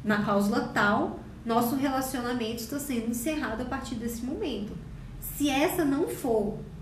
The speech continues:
for o seu objetivo, se você não quer cancelar este contrato,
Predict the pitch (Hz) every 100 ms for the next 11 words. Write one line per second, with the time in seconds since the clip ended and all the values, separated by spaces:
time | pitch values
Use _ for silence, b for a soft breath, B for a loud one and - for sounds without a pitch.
0 | - - - - 254 240 240 233 233 208
1 | 202 208 208 220 226 240 220 214 320 302
2 | 240 233 214 180 202 202 - 269 277 220
3 | 202 214 370